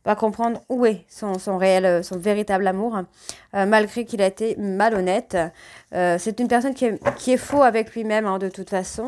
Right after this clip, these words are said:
hein. Moi, j'ai une personne qui est fausse avec lui-même, hein. C'est quelqu'un qui est dans le déni, qui est dans le mensonge. C'est pour ça qu'on avait le nom tout à l'heure, sûrement. Euh, ouais, j'ai quelqu'un qui est dans le déni, dans le mensonge, euh, et qui essaye vraiment de se persuader, hein, que vous n'êtes pas fait pour être ensemble.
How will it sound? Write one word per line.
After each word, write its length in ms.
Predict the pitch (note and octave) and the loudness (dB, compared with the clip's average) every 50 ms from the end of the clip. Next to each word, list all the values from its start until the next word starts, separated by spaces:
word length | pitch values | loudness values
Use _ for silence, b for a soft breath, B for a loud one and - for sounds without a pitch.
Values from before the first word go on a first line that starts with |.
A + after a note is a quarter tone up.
| C4+ A3+ | -6 -6
hein. 140 | G3 A3 - - B B B B B B B B - | -6 -8 -10 -16 B B B B B B B B -6
Moi, 80 | G3 | -4
j'ai 140 | G#3 G3 G#3 | -2 -2 -2
une 60 | G3 | -2
personne 280 | F#3+ G3 F#3+ - A3+ G#3+ | -2 -2 -4 -4 -6 -8
qui 120 | - - | -6 -6
est 40 | F#3 | -6
fausse 460 | F3+ - - - A#3 A3+ - - - - - B B B B B B | -8 -6 -4 -2 -2 -2 -2 -6 -14 -16 -18 B B B B B B
avec 320 | - C4+ C4 A#3+ G3+ G3 - | 2 4 4 4 2 -2 -4
lui-même, 360 | F#3 E3 E3 F3+ G#3+ B3+ B3 | -6 -2 0 0 0 0 0
hein. 140 | A3 A#3 B3+ | 0 -2 -4
C'est 140 | - - G3 | -6 -6 -6
quelqu'un 280 | - F3 E3+ - G#3 | -6 -6 -6 -6 -6
qui 120 | G#3 - F#3 | -6 -6 -6
est 20 | |
dans 140 | E3+ D#3+ D#3 | -6 -4 -4
le 100 | D3+ D3 | -4 -6
déni, 460 | D3+ D#3 G3+ A3+ G3+ G3+ G3+ A#3+ C4+ | -6 -2 -2 0 0 0 -2 -2 -4
qui 100 | C4 - | -4 -4
est 20 | |
dans 120 | D3+ D#3 D3+ | -4 -4 -4
le 80 | D3+ | -2
mensonge. 600 | D3+ D#3+ F3+ G3 - - - D#3+ F3 A3 - - | -2 -2 -2 -4 -6 -8 -8 -8 -8 -8 -8 -8
C'est 140 | - F#3 - | -10 -10 -8
pour 100 | G#3+ B3+ | -8 -6
ça 100 | B3+ D#4 | -4 -2
qu'on 100 | D4 B3+ | 0 2
avait 140 | G3 F3+ F#3 | 2 2 2
le 120 | F3 F3 | 2 0
nom 240 | E3+ F3 F3 F3 F#3 | 0 0 -2 -4 -4
tout 140 | F3+ - F3+ | -6 -8 -8
à 80 | - D#3 | -6 -4
l'heure, 220 | D3 D3+ D#3+ E3 | -4 -4 -6 -8
sûrement. 380 | - - D#3 E3 D#3+ E3 - - - _ B B B B B B B B B B - - | -10 -12 -10 -8 -8 -8 -8 -10 -14 _ B B B B B B B B B B -8 -6
Euh, 300 | - A#2+ A#2+ F#2 D2+ F2+ | -4 -2 -2 -2 -2 -2
ouais, 160 | D3 D#3 - - | -2 -2 -2 -4
j'ai 120 | - - | -6 -10
quelqu'un 300 | - - - - - C4 | -8 -8 -8 -6 -6 -6
qui 100 | B3 - | -6 -4
est 20 | A3+ | -4
dans 120 | F#3+ F#3 | -2 -2
le 100 | F#3 F3+ | -2 -2
déni, 340 | E3+ F3 B3 C4+ C4+ C#4 D4 | -2 -2 0 0 2 2 0
dans 120 | C#4+ B3+ | 0 0
le 120 | A3 G#3 A3 | -2 -2 -2
mensonge, 720 | A#3 A#3 A#3 B3 B3 B3 - - F#3 G3 A#3 B3 G3+ F#3 E3 F3+ F3+ B B B B B B B B B | -2 -2 -2 -2 -4 -4 -8 -8 -6 -4 -4 -4 -4 -4 -6 -6 -8 B B B B B B B B B
euh, 400 | - G3 F#3 F3+ F3+ E3 C#3+ G#2+ - | 2 4 4 4 4 2 0 -2 -2
et 160 | - G3+ B3 | -2 -2 -2
qui 140 | - - D4 | -2 -2 -2
essaye 340 | C#4+ B3 - F#4+ F#4 F4+ | 0 2 4 4 4 4
vraiment 320 | C4+ B3+ B3 B3 B3 C4+ C4+ | 4 2 0 0 0 -2 -4
de 140 | A3+ A#3+ A#3+ | -4 -4 -6
se 160 | - - B3+ | -4 -2 -4
persuader, 800 | A#3+ A#3+ - A3+ A#3+ B3+ - - - A3+ G#3 G3 G3 G3+ G3+ G3 | -4 -2 -2 -2 -2 -2 -4 -4 -6 -6 -4 -2 -2 0 0 0
hein, 160 | G3 G3+ G3 | 0 -2 -4
que 80 | - F#3+ | -8 -8
vous 100 | F3 F3 | -8 -6
n'êtes 220 | E3+ F3 E3+ F3 | -4 -4 -4 -4
pas 140 | - D#3+ F#3 | -4 -6 -6
fait 180 | G3+ - F#3+ G3 | -6 -6 -10 -10
pour 160 | - - F3+ | -8 -6 -6
être 160 | F#3+ G3 - | -6 -4 -6
ensemble. 540 | A3 - - - - C#3+ C#3 C3+ C#3 C#3 | -8 -8 -8 -8 -10 -10 -10 -8 -10 -10